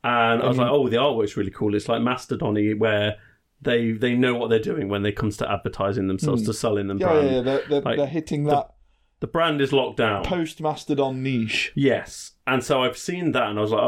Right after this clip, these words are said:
Speaker 1: "Okay, that kinda looks like my kinda hipster metal-y band, like The Sword and Red
Speaker 2: Hmm.
Speaker 1: Fang and Mastodon and Baroness." Well, yeah, let's be honest, the artwork's actually a bit better than the music sometimes.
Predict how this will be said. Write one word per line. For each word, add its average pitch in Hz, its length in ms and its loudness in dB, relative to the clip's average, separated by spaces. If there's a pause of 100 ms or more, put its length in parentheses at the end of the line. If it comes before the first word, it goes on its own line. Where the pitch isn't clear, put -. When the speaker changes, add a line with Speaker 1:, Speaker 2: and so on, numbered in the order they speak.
Speaker 1:
"Okay, 101 360 -2
that 120 240 -2
kinda 131 340 2
looks 113 220 0
like 107 160 0
my 107 160 0
kinda 107 240 0
hipster 110 400 -2
metal-y 104 340 0
band, 101 300 -2
like 117 220 0
The 151 80 0
Sword 101 560 2
and 101 200 2
Red 101 220 2
Speaker 2:
Hmm. 113 80 0
Speaker 1:
Fang 101 300 0
and 101 120 0
Mastodon 101 480 -2
and 98 120 -4
Baroness." 98 540 -2 (760)
Well, 113 320 2
yeah, 110 200 2
let's 107 200 -2
be 110 120 -2
honest, 104 280 -2
the 113 80 -2
artwork's 104 480 -2
actually 104 300 -6
a 104 60 -2
bit 104 180 -2
better 104 240 -4
than 98 160 -2
the 98 60 0
music 101 300 -2
sometimes. 95 540 -4